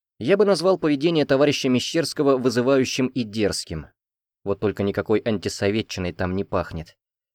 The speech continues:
Есть к нему некоторые вопросы, но серьезных выводов делать не стоит.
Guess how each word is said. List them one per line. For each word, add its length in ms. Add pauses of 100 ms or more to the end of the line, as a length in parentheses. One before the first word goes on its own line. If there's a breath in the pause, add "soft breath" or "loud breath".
(200)
Есть 280
к 60
нему 200
некоторые 380
вопросы, 560 (160)
но 200
серьезных 560
выводов 380
делать 320
не 80
стоит. 420